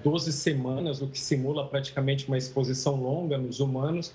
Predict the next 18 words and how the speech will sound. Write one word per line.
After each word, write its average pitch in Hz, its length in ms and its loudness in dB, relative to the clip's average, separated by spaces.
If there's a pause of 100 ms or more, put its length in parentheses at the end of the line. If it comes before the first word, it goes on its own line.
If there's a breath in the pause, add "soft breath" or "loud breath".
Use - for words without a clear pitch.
(300 loud breath)
e 143 80 6
verificou 165 680 2
que 170 320 0
esse, 190 260 -2
ah, 147 380 0
vapor 156 380 0
de 160 100 0
nicotina 156 800 0 (300 loud breath)
causou 151 340 2
vários 165 440 0
danos 170 680 -2
celulares 156 680 0
nessa 139 260 0
população 139 600 0
de 127 120 0
ratos, 131 480 0
de 127 120 0
roedores, 139 720 -2